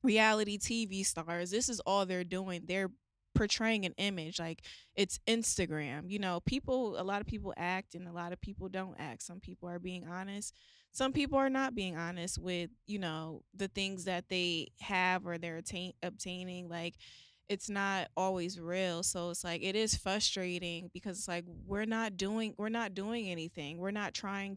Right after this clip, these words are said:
to hurt you or trying to take your money.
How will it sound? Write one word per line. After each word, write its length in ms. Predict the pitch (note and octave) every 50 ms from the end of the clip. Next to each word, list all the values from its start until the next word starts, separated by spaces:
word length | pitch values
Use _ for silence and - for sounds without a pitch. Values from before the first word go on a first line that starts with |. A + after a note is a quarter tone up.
| -
to 320 | - G3 F3+ F3+ E3+ F3+ F3+ - - - - - - - _ _ -
hurt 420 | - - G#3+ A3 G#3+ G#3 - -
you 320 | A3+ G3 G3+ G3+ G3 G3 F#3+
or 140 | F3 D#3+ D#3
trying 360 | - - - G3 F#3+ G3 F#3 -
to 140 | - F#3
take 360 | E3+ - - A3+ G3+ G3+ - -
your 160 | F#3 F3+ F3+
money. 680 | F3+ F3+ F#3+ G3 G3 F#3+ F#3+ F#3 F#3 F#3 F#3 F#3+ -